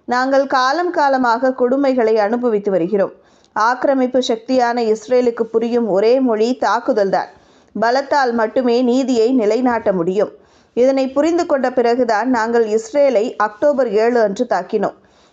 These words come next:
தற்போது எங்கள் மக்களுக்கு எதிரான காட்டுமிராண்டித்தனமான போர் ஆறாவது மாதத்திற்குள் நுழைந்துள்ளது.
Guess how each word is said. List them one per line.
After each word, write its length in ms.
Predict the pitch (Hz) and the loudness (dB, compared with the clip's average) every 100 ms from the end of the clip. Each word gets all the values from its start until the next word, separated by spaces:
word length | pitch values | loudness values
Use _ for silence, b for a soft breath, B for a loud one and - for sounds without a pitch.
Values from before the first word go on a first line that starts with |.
| - | -2
தற்போது 480 | 262 262 311 302 294 | -2 0 2 2 2
எங்கள் 260 | 277 262 | 2 2
மக்களுக்கு 540 | 262 254 339 349 339 294 | 2 0 0 0 0 0
எதிரான 440 | 262 269 262 262 | 2 2 0 0
காட்டுமிராண்டித்தனமான 1200 | 254 226 247 294 277 254 247 247 233 233 226 226 220 | 0 0 0 0 2 0 0 0 0 0 0 0 0
போர் 320 | 190 226 - | 0 0 0
ஆறாவது 600 | 202 220 262 294 277 247 | 0 2 2 0 0 0
மாதத்திற்குள் 680 | 208 214 220 226 208 214 220 | 0 0 0 -2 -2 -2 0
நுழைந்துள்ளது. 680 | 196 202 240 190 165 202 | 0 0 0 0 0 0